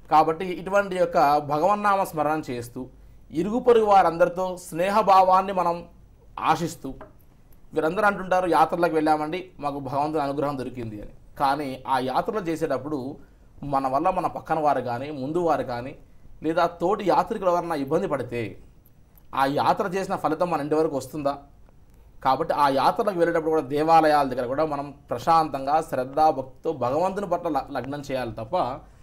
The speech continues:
ఆ చుట్టుపక్కల ఉండే ఒక ప్రదేశాల మీద కానీ ఆ విధంగా ఆ యొక్క క్షేత్రాల్లో జరిగేటువంటి చిన్న చిన్న తూపులాటల మీద మనం concentrate చేస్తూ ఉంటాం.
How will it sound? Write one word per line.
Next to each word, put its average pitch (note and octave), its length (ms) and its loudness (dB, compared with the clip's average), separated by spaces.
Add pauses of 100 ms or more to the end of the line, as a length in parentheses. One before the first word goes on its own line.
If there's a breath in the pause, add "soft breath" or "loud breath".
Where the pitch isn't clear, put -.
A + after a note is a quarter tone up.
(360 soft breath)
ఆ C#3+ 80 2
చుట్టుపక్కల F3 480 0
ఉండే G3 220 -2
ఒక F3 160 4
ప్రదేశాల E3 440 2
మీద D3 220 -4
కానీ B2+ 300 -8 (420 soft breath)
ఆ D#3 140 6
విధంగా F3+ 400 4 (440)
ఆ D#3 140 8
యొక్క D#3 180 4
క్షేత్రాల్లో F#3+ 540 4
జరిగేటువంటి F3 420 0
చిన్న E3+ 180 -2
చిన్న F3 120 -4
తూపులాటల E3 520 0
మీద E3 180 -4
మనం D3+ 100 -4
concentrate C#3 500 -2
చేస్తూ A#2 280 -6
ఉంటాం. G2+ 280 -14